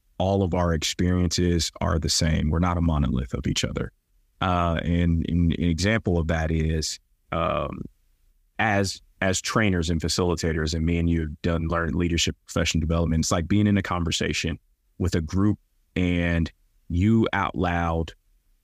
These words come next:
assume, because of the entire group, it's a group of engineers, that everybody's bad at relationships. Like, "All right,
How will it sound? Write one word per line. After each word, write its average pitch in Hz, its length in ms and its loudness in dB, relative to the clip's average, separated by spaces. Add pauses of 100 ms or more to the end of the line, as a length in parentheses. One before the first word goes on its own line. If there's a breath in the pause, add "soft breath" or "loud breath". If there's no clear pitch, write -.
assume, 87 920 2 (880)
because 98 380 0
of 95 140 2
the 95 140 4
entire 92 340 0
group, 85 180 -4
it's - 80 -6
a 90 60 0
group 98 240 0
of 90 120 -2
engineers, 82 640 0 (360)
that 95 140 0
everybody's 95 440 0
bad 85 280 0
at - 120 -4
relationships. - 760 -6 (1120)
Like, 95 280 0 (320)
"All 131 80 2
right, 113 280 2